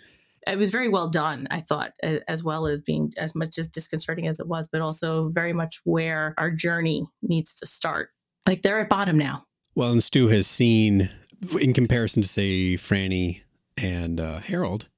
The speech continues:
Speaker 2: who, yes, their town died, and that's bad, but that's just it. It was just, just a, a random Maine town, whereas Stu was supposed, he was collected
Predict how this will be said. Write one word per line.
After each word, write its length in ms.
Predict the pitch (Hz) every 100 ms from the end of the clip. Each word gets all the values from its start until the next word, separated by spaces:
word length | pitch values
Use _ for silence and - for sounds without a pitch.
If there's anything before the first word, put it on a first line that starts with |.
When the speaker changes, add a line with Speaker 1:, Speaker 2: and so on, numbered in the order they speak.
| _
Speaker 2:
who, 440 | - 101 98 95 92 _ -
yes, 280 | 110 104
their 140 | - 123
town 320 | - 120 104
died, 380 | 85 76 85 - - _ _ _ _ -
and 100 | 95
that's 200 | 95 95
bad, 420 | - 73 76 92 - - _ -
but 680 | 120 98 92 90 - - - _ -
that's 240 | 110 -
just 260 | - 92 -
it. 140 | 82
It 80 | 95
was 140 | 92
just, 360 | - 101 - _
just 280 | - 104 -
a, 140 | 98 95 -
a 80 | 90
random 560 | 98 92 92 90 87
Maine 300 | 90 87 85
town, 500 | - 110 101 85 80 -
whereas 460 | 90 90 87 87
Stu 600 | - - 120 139 87 92 98 - - _ -
was 240 | 98 98 -
supposed, 560 | 101 107 127 - -
he 80 | -
was 160 | 151 -
collected 800 | - 98 95 139 - 87 78